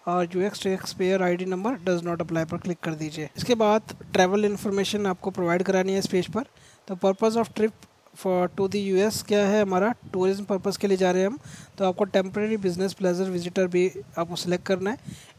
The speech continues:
इसमें category जो भी आपका है, अगर आप business और tourism दोनों के लिए जा रहे हैं तो बी वन, बी टू को आप select कीजिए।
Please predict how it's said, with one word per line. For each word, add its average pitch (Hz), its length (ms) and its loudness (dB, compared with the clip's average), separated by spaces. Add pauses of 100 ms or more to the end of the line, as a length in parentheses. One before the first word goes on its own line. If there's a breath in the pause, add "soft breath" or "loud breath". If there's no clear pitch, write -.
इसमें 202 220 0
category 208 480 2
जो 190 160 -2
भी 190 160 0
आपका 185 360 0
है, 185 300 0 (300 loud breath)
अगर 180 200 2
आप 185 100 4
business 180 380 0
और 208 100 -2
tourism 185 340 0
दोनों 180 260 -2
के 214 120 0
लिए 208 120 6
जा 202 120 6
रहे 196 100 6
हैं 208 80 0
तो 220 80 -2
बी 180 160 2
वन, 180 220 0
बी 170 180 0
टू 175 160 -4
को 196 120 -2
आप 190 100 4
select 196 320 0
कीजिए। 202 260 0